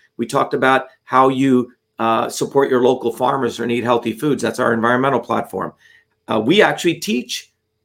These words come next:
uh, young people and everyone here how to be educated with the knowledge of system science. If you wanna go deeper into it, you can go to our university, truth freedom health dot com, that I set up with all of our people globally.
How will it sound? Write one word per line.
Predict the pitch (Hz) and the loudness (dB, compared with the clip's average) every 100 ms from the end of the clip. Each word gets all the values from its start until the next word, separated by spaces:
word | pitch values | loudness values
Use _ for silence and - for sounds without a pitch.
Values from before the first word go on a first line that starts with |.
| - | -6
uh, | 123 123 | -2 0
young | 127 143 143 | 4 2 2
people | 139 131 143 147 | -4 -4 2 2
and | 131 | 4
everyone | 123 135 135 123 | 2 4 2 2
here | 123 147 156 - _ | 2 2 0 -6 _
how | - 151 156 | -2 0 2
to | 208 214 | 0 -2
be | 165 135 | 2 2
educated | 117 110 127 123 | 0 -4 -2 -2
with | 117 | -2
the | 117 | -2
knowledge | 117 123 123 | 0 0 0
of | 117 | -2
system | - 160 139 | -6 -6 -6
science. | - 110 113 107 - - - | -6 -4 -4 -6 -12 -14 -6
If | 123 | -2
you | 151 | 0
wanna | 147 139 | 0 2
go | 131 | 2
deeper | 127 147 175 170 160 | 2 0 -2 -2 -2
into | 156 170 | -2 -4
it, | 143 | -4
you | 123 | -6
can | 131 | 0
go | 135 | 2
to | 127 | 2
our | 120 | 2
university, | 113 117 117 131 - 151 151 151 _ _ | 0 0 0 -2 -2 -2 -2 -4 _ _
truth | - 156 147 | -4 -4 -2
freedom | 135 123 | -4 -2
health | 123 120 | -2 0
dot | 117 110 | -2 -2
com, | 135 143 135 | -2 -2 0
that | 113 | 0
I | 120 113 - _ | 2 0 -4 _
set | - - 131 | -8 0 2
up | - | 2
with | 127 120 | 0 4
all | 127 | 4
of | 120 | 4
our | 117 117 | 0 0
people | 127 120 107 | -6 -4 -2
globally. | 107 120 131 143 147 | 2 2 4 2 2